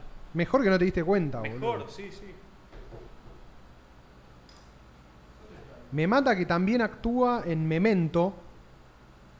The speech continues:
Speaker 2: No, en Memento también.
Speaker 1: Claro, es el amigo de él.
Speaker 2: Che, ¿estará abajo?
Speaker 1: Deben estar abajo. Ahí los voy a buscar. Voy yo, voy yo.
Speaker 2: ¿Sí?
Speaker 1: Bueno, anda vos, sí. Eh,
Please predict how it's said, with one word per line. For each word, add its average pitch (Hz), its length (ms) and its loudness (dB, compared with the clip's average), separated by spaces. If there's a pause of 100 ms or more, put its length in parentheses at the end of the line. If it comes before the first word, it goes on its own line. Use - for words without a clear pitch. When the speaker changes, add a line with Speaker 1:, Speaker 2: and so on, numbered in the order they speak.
Speaker 2:
No, 233 60 -16 (180)
en 190 140 -14
Memento - 320 -18
también. - 500 -18
Speaker 1:
Claro, 214 420 6
es 208 160 0
el 185 160 6
amigo 202 380 8
de 220 120 10
él. 143 240 2 (680)
Speaker 2:
Che, - 120 -18
¿estará - 260 -14
abajo? - 600 -16
Speaker 1:
Deben 214 180 4
estar 185 180 0
abajo. 147 460 0 (920)
Ahí 180 80 4
los 175 80 6
voy 175 80 6
a 180 40 6
buscar. 180 240 4
Voy 214 120 0
yo, 214 120 -4
voy 196 100 -4
yo. 190 100 -6 (800)
Speaker 2:
¿Sí? - 60 -20 (420)
Speaker 1:
Bueno, 208 480 -4
anda 214 140 -6
vos, 120 140 -6 (160)
sí. 143 60 -10 (3750)
Eh, 147 600 2